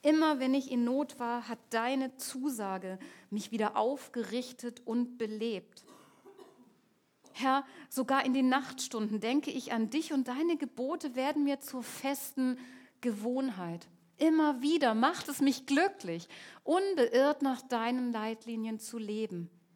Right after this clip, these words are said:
Das muss ich bekennen. Ich gehöre zu Gott. Deshalb werde ich tun, was er sagt. Von Herzen will ich dir gefallen. Ja, dein Wort lässt sich nicht mit Bergen von Gold aufwiegen.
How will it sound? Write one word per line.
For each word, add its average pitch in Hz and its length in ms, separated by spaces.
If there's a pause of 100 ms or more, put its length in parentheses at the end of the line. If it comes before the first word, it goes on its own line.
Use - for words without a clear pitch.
(380)
Das 240 280
muss 226 180
ich - 160
bekennen. 220 540
Ich 294 320
gehöre 269 400
zu 269 180
Gott. 254 280 (260)
Deshalb 285 340
werde 269 220
ich - 160
tun, 220 520
was 190 240
er 190 200
sagt. 180 440 (380)
Von 214 160
Herzen 233 680 (260)
will 233 200
ich 226 240
dir 226 400 (400)
gefallen. 202 680 (1300)
Ja, 254 180
dein 262 540
Wort 226 320
lässt 269 240
sich 285 180
nicht 311 400
mit 247 260
Bergen 285 540
von 254 420
Gold 269 460
aufwiegen. 170 800